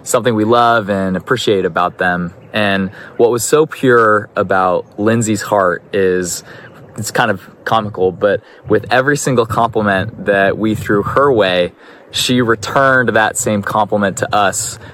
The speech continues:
just out of the goodness of her own heart when we said, "Oh, Lindsay, you're such a good mother." She would turn to my mom and say, "And you're such a good mother." And it just comes from this place of pure goodness within her, which truly reflects the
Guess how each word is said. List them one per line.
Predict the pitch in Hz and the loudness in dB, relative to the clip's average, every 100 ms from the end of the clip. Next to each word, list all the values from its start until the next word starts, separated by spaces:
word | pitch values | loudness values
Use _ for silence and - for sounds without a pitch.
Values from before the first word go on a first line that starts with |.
| - | -2
just | 135 131 - | 0 2 0
out | 139 | 0
of | 117 | 0
the | 107 | 0
goodness | 95 107 104 - | 0 0 0 0
of | 98 | -2
her | 104 82 | 0 0
own | 98 | -2
heart | 92 - 95 80 - | -2 0 0 -2 -6
when | 95 95 90 90 90 - - - | -4 -2 -2 -2 -4 -8 -20 -6
we | 101 | -4
said, | 98 107 98 87 - - | 0 2 2 -2 -6 0
"Oh, | 120 113 | 2 2
Lindsay, | 117 127 117 120 | 2 0 2 0
you're | 110 107 | 0 -2
such | 110 127 113 | -2 -2 -2
a | |
good | 107 101 | -4 0
mother." | 127 151 143 139 143 - - - | 2 2 4 2 0 -8 -20 -12
She | - 135 | -2 -2
would | 117 | 0
turn | 131 | 0
to | 120 | 2
my | 127 131 | 0 0
mom | 127 123 | 0 0
and | 120 | 0
say, | 131 123 | 2 2
"And | 147 160 | 2 -2
you're | 156 202 226 226 | 2 4 4 2
such | - 180 156 - - | 0 0 0 -4 -2
a | 135 | -2
good | 120 131 113 | 2 0 0
mother." | 117 117 107 101 92 - - - - | 0 0 2 2 0 -6 -18 -14 -4
And | 113 117 | 0 0
it | |
just | 110 113 | -2 -4
comes | - 117 107 | -2 -2 -2
from | - 107 | -2 -2
this | 101 98 | -2 -4
place | - 107 101 - | 2 2 2 -2
of | 95 92 85 - | 0 0 -2 -4
pure | 147 139 | 0 0
goodness | 113 113 107 98 - | 2 0 0 -4 -4
within | 95 90 90 | -4 -2 -6
her, | 90 92 90 | -2 -2 0
which | 87 90 - - - - | -2 -2 -4 -14 -20 -16
truly | - 131 120 110 | -4 0 2 0
reflects | 95 - 104 95 - - | -2 -2 -2 -2 -6 -6
the | 92 90 87 | 0 0 -2